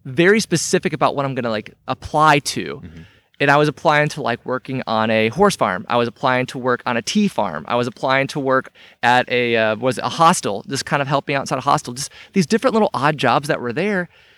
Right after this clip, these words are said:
Speaker 1: And this one stood out. It is the Manjushri Kadampa Buddhist Meditation Center
Speaker 2: Oh, okay.
Speaker 1: in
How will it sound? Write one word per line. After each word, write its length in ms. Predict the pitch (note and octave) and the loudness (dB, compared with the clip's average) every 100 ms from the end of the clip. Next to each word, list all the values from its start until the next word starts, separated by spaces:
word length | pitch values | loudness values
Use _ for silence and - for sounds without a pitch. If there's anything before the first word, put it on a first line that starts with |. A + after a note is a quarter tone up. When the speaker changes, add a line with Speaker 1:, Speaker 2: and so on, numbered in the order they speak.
| _ _ E3 | _ _ 2
Speaker 1:
And 320 | D#3+ D#3 D3+ - _ _ _ - | 4 4 0 -6 _ _ _ -14
this 440 | C3 C3 A3+ - | -10 0 2 2
one 200 | B3 B3+ | 0 -2
stood 240 | - F3+ | 0 0
out. 260 | C#3 G2 - _ _ | 2 2 0 _ _
It 220 | D#3 D#3 - | 0 0 0
is 300 | D#3 D3 C#3 | 0 0 0
the 60 | D3+ | -2
Manjushri 920 | C#3+ C3+ C#3+ F3+ - G3+ G#3 G#3 G#3+ _ _ _ _ | -2 -2 -2 -2 -2 -2 0 -2 -4 _ _ _ _
Kadampa 720 | D#3+ D#3 D3+ D3+ C#3+ C#3 C3+ - _ _ | 0 2 2 2 2 2 -2 -12 _ _
Buddhist 540 | D#3+ D3 C3+ - - - _ | 0 2 0 -2 -8 -12 _
Meditation 600 | C#3 B2+ - C#3+ C3 B2 | -4 -4 -4 -4 -4 -8
Center 400 | A2+ - - - _ _ | -10 -12 -14 -16 _ _
Speaker 2:
Oh, 40 | F2+ | -20
okay. 340 | - _ - | -20 _ -2
Speaker 1:
in 100 | C3 | -2